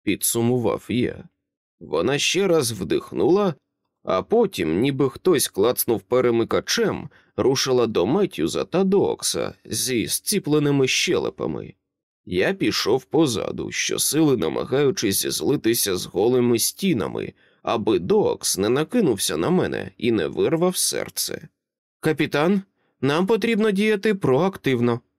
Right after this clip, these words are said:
сказала Дебора. Хоча проактивно було одним із його улюблених слів,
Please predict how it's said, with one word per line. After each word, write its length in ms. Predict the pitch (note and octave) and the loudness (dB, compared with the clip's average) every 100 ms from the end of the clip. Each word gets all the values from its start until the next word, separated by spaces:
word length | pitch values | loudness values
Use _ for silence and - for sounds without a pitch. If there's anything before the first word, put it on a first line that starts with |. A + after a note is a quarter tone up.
| _ _ _ _ | _ _ _ _
сказала 680 | - - D#3 D#3 A2 G#1+ - | -6 0 0 0 -2 -2 -2
Дебора. 600 | - F2 D2+ C2+ A#1 - _ _ _ _ _ | 0 -2 -2 -4 -6 -12 _ _ _ _ _
Хоча 460 | - B2 B2 B3+ A#3 | -4 -2 0 0 0
проактивно 800 | - D3 C#3 - - E3+ D3+ C3 | 2 2 2 0 2 2 4 0
було 340 | G#2+ A#2 A2+ | 2 4 4
одним 420 | - G#2 G2 B2+ G#2 | 2 0 2 2 2
із 160 | F2+ | 0
його 260 | F#2+ G#2 A2 | 0 2 2
улюблених 640 | D2 F#2+ D#2 E2+ C#2 C#2 | 2 0 0 0 -2 -4
слів, 460 | - D#2+ E2+ F3 F3+ | -4 -2 0 0 -2